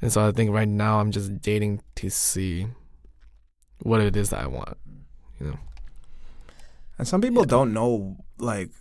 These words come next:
Speaker 2: some people don't know what they want until it's in front of them.
Speaker 1: Yeah.
Speaker 2: You know, like, there's people that, a lot of people have a list, a checklist, like,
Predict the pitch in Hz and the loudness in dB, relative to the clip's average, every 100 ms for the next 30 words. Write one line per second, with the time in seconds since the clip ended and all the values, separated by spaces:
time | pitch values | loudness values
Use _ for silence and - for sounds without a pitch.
0 | - - - - 170 190 175 151 135 127 | -20 -20 -16 -4 0 4 6 6 6 4
1 | 110 101 107 110 104 98 69 85 - 95 | 2 -2 -2 -4 -4 -6 -6 -10 -8 -10
2 | - - - - - - - 98 110 110 | -10 -14 -8 -6 -6 -8 -14 -6 -4 0
3 | 117 120 127 - 139 135 120 113 101 - | 2 2 2 0 0 0 4 2 2 -4
4 | - - - - 123 143 156 156 143 123 | -16 -20 -20 -4 6 6 6 6 6 4
5 | 101 101 92 - - - - 131 113 104 | 2 0 -2 -6 -10 -6 -2 0 0 -4
6 | - 107 | -2 -4